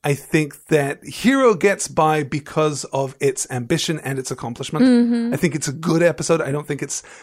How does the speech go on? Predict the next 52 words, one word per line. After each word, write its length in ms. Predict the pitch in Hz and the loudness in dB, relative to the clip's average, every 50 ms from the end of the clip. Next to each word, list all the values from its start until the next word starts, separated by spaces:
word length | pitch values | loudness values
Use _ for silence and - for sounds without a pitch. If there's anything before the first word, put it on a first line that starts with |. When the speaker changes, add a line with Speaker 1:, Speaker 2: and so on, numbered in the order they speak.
| - _ _ _ _ _ | -20 _ _ _ _ _
Speaker 1:
necessarily 1000 | - - - 190 196 190 - - 165 - - - - 170 156 156 156 165 165 156 | -14 -8 -6 -4 -2 -2 -2 -2 -2 -2 -2 0 0 2 2 2 2 2 0 0
by 100 | 147 139 | -2 -4
the 100 | 123 120 | -4 -6
strictest 520 | - - - - 180 165 - 175 - - | -6 -6 -4 -4 -4 -2 -2 -4 -2 -2
definition 440 | - 131 - - 139 127 - 147 - - | -2 -2 -2 -4 -6 -6 -6 -8 -8 -8
an 80 | 131 131 | -8 -6
important 600 | 120 120 - - - 151 160 151 - 180 - - - | -6 -8 -10 -10 -6 -4 -4 -4 -6 -8 -12 -8 -6
episode. 380 | - 160 - 175 - 196 185 - | -6 -6 -4 -4 -2 -2 0 2
Speaker 2:
Mm-hmm. 200 | 240 262 240 269 | 2 2 2 0
Speaker 1:
Certainly 420 | 277 - 220 214 202 180 180 175 165 | 2 4 4 4 4 2 -2 -2 -2
it 140 | 156 156 - | -4 -4 -4
gets 240 | 180 156 143 - | -4 -4 -2 -2
less 220 | 151 147 143 - - | 0 0 0 0 -2
and 100 | 147 123 | -2 0
less 220 | 139 143 135 - | 0 0 0 0
important 460 | 160 131 - 156 139 - 143 123 - - - - _ | -2 -2 0 -2 -2 -2 -4 -8 -10 -14 -20 -20 _
the 140 | - 127 147 | -2 0 2
more 220 | 139 135 139 135 139 | 2 4 4 4 4
Angel 260 | 143 147 135 147 139 | 2 2 2 2 4
Speaker 2:
The 60 | 226 214 | 4 4
Speaker 1:
you 60 | - | 4
Speaker 2:
m- 40 | - | 4
Speaker 1:
have 220 | - 147 143 120 135 | 4 2 2 0 0
on 100 | 127 123 | -4 -6
the 80 | 123 | -4
list. 380 | 123 123 156 170 - - - - - | -2 -2 -2 -2 -4 -6 -10 -8 -6
Speaker 2:
Yes. 600 | 175 180 185 131 131 170 - - - - - - - | -2 0 2 2 2 0 -2 -2 -2 -2 -4 -2 -2
Mm-hmm. 500 | 208 214 214 220 226 226 240 277 - - | -2 0 0 2 0 0 0 -2 -4 -2
Speaker 1:
By 160 | - 170 170 | 0 2 2
the 80 | 160 151 | 2 0
time 240 | - 156 165 160 | 0 0 0 2
you 80 | 156 160 | 2 2
roll 200 | 151 160 160 151 | 4 4 4 4
to 120 | - 165 156 | 2 0 0
episode 380 | 143 - 147 - 160 143 127 | -2 -2 0 0 0 0 0
nine, 420 | 131 131 127 131 151 170 180 170 - _ | 0 0 0 0 2 0 0 -2 -2 _
Hero's 300 | 233 247 254 262 143 143 | 0 2 4 4 4 4
Speaker 2:
Mm-hmm. 60 | - | 2
Speaker 1:
pretty 160 | 170 165 147 | 2 2 2
important. 480 | 143 123 - 156 143 143 - 117 - - | 0 0 2 2 2 2 0 -6 -14 -10
Here 200 | - - 175 185 | -4 0 2 2
we 140 | 143 147 165 | 4 4 4
Speaker 2:
Yeah. 60 | 151 | 4
Speaker 1:
are, 280 | 147 147 131 131 - _ | 4 2 2 0 -2 _
<laughs> 40 | |
much 280 | 190 196 294 - - - | 2 2 2 2 2 0
later 220 | 311 - 165 151 | 2 2 4 2
in 80 | 147 147 | 2 2
the 60 | 151 | 2
season. 460 | 143 277 285 254 180 185 285 180 185 - | 2 2 2 4 4 2 2 0 2 0
Speaker 2:
<laughs> 80 | 247 269 - - - 247 - - | 0 0 0 0 -2 -2 0 2
Speaker 1:
It's 160 | - 190 214 | 2 2 2